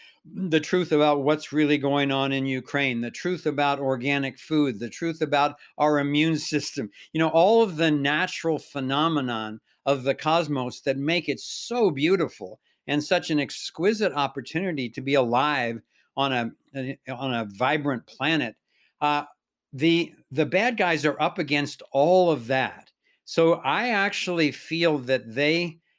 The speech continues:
have reached the tipping point. In my observation, it tipped at the,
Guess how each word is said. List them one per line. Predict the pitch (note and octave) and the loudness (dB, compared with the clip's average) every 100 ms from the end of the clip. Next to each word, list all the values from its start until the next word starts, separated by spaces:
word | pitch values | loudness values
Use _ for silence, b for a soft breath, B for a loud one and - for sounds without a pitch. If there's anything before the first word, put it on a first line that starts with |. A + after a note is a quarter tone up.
| _ | _
have | D3 D3+ C#3 A#2 A#2+ | -2 0 0 -6 -12
reached | A#2 D3 A3+ - - | -2 0 0 -4 -8
the | E3 D#3 | -2 0
tipping | E3 D#3+ C#3 A2 | 0 -2 -4 -6
point. | A2+ F#2+ E2 _ _ _ _ _ _ | -8 -10 -14 _ _ _ _ _ _
In | D#3 D3 | -2 2
my | D3+ E3+ G3 | 4 2 2
observation, | F#3 C#3+ E3 D3+ D3+ D3+ D3+ D3+ | 0 -2 0 2 2 0 -4 0
it | D3 - | -2 -4
tipped | - F#3+ G3+ _ - _ _ _ - | -6 -4 -4 _ -20 _ _ _ -6
at | D3 D3+ - - - | -2 -2 -6 -16 -14
the, | A#2+ C3+ C#3+ C3+ C3 | -6 -2 0 0 -4